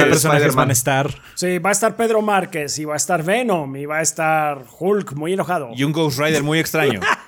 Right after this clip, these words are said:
Speaker 3: Y un Ghost Rider súper extraño. Y un Iron Man muy enojado.
Speaker 2: <laughs> Y, y una
Speaker 3: No sé.
Speaker 2: reina Zerg, güey, también
Speaker 3: Así
Speaker 2: andaba
Speaker 3: es,
Speaker 2: ahí.
Speaker 3: sí, sí.
Speaker 2: No sé quién es, güey.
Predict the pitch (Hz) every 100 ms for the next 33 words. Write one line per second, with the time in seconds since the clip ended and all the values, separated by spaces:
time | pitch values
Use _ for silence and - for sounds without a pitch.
0 | 339 - 370 277 247 214 202 117 185 214
1 | 170 170 185 147 180 175 156 131 - _
2 | _ - _ - 180 196 202 254 190 160
3 | 151 147 135 - _ - 185 143 - -
4 | 190 175 175 170 170 135 - - 139 156
5 | - 131 151 - 139 147 156 151 156 151
6 | 156 170 - - - 123 120 113 123 143
7 | 147 123 - 185 175 139 165 160 135 127
8 | 120 127 127 117 107 104